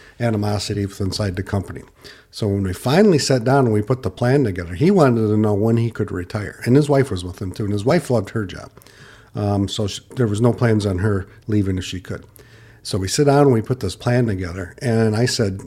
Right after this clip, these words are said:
"You know what? The way things are going, your wife's still working, the amount of income you need, and all the things that we put in that plan, you could retire today if you want." And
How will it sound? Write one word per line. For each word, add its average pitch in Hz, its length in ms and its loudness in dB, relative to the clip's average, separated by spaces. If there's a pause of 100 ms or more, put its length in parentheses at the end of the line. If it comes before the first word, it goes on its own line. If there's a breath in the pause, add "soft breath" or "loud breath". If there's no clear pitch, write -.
"You 131 120 4
know 117 140 4
what? 131 280 2
The 110 80 -4
way 117 180 4
things 143 280 2
are 127 60 -2
going, 131 380 4
your 95 140 0
wife's 117 200 -2
still 131 220 0
working, 131 540 2
the 101 120 0
amount 110 220 2
of 110 80 4
income 147 340 4
you 139 180 4
need, 139 380 4
and 104 140 2
all 117 100 0
the 117 100 -2
things 123 280 2
that 113 80 0
we 104 100 -2
put 123 180 0
in 131 120 4
that 123 160 0
plan, 139 220 2
you 131 120 0
could 113 140 0
retire 98 400 -4
today 98 280 -6
if 92 140 -10
you - 80 -14
want." - 200 -16 (840 soft breath)
And 107 420 0